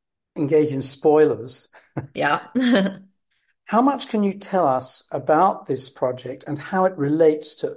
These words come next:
Speaker 1: earlier work of
Speaker 2: Well, it
Speaker 1: yours?
Speaker 2: relates really directly to my major kind of personal project, which was my big first, first project that I really kind of committed to,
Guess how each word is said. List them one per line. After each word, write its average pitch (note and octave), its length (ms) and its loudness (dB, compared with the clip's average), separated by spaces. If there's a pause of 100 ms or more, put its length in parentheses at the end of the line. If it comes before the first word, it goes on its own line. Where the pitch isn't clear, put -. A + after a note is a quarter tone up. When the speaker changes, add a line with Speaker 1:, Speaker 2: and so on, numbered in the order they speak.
Speaker 1:
earlier C#3 560 2 (200)
work B2 500 -6 (540)
of A#2+ 120 -12
Speaker 2:
Well, A3 120 0
it G3+ 40 0
Speaker 1:
yours? G#3+ 100 -4
Speaker 2:
relates B3+ 460 -2
really G3 360 -2
directly E3 600 -6
to - 180 -10
my D3 300 -4
major D3+ 800 -4 (140)
kind C#3 120 -6
of - 80 -12
personal C#3 400 -4
project, A#2+ 520 -8
which - 180 -8
was E3 100 -6
my D#3+ 120 -2
big F#3 260 -2
first, - 640 -4 (800)
first D3+ 500 -2 (260)
project - 560 -2
that - 100 -6
I C#3+ 60 0
really C#3 340 -2
kind C3+ 180 -6
of C3+ 80 -8
committed D3+ 500 -8
to, - 260 -6